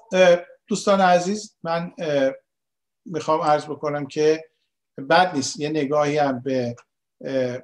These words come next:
مقالهٔ ایشون بکنیم. اون چی که من، اه، فعلاً پیدا کردم،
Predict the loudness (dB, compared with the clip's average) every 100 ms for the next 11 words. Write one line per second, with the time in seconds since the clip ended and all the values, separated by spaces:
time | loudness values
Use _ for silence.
0 | -4 -2 0 2 2 -2 -2 -2 0 -2
1 | 0 -2 -2 -4 -4 -4 -4 -4 -2 -2
2 | -4 -8 -14 -14 -8 -8 -4 -2 0 0
3 | 0 -4 -4 -4 0 0 0 -2 -2